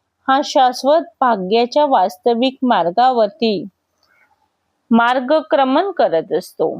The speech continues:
जो मनुष्य एका विशिष्ट स्तराला चिकटून राहतो आणि पुढे प्रगती करत नाही, त्याला त्या विशिष्ट नावाने संबोधले जाते. उदाहरणार्थ कर्मयोगी,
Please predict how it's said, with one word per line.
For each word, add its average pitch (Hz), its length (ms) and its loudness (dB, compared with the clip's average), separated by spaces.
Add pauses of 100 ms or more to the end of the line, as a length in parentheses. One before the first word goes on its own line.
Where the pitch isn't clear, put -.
(720)
जो 294 200 2
मनुष्य 339 500 0
एका 285 280 0
विशिष्ट 254 600 -4
स्तराला 233 600 2
चिकटून 262 600 -4
राहतो 277 640 0 (520)
आणि 285 180 0
पुढे 320 320 0
प्रगती 233 580 0
करत 240 460 0
नाही, 277 480 -2 (480)
त्याला 294 260 2
त्या 349 220 2
विशिष्ट 233 640 -4
नावाने 220 600 0
संबोधले 175 680 -2
जाते. 175 500 -4 (720)
उदाहरणार्थ 302 720 0 (180)
कर्मयोगी, 233 840 0